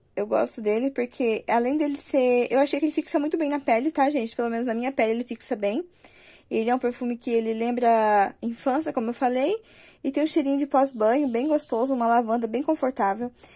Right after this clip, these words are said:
Eu achei que ficou maravilhoso essa combinação, assim, parece que foi feito um pro outro, gente. Utilizei também, né, já tá pra acabar, o meu hidratante Aquagel Aloe Vera. Eu,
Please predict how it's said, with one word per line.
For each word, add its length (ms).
Eu 120
achei 160
que 80
ficou 180
maravilhoso 640
essa 180
combinação, 560
assim, 200
parece 240
que 60
foi 120
feito 280
um 100
pro 180
outro, 300
gente. 500
Utilizei 640
também, 720
né, 320
já 100
tá 120
pra 120
acabar, 500
o 120
meu 380
hidratante 640
Aquagel 640
Aloe 240
Vera. 300
Eu, 120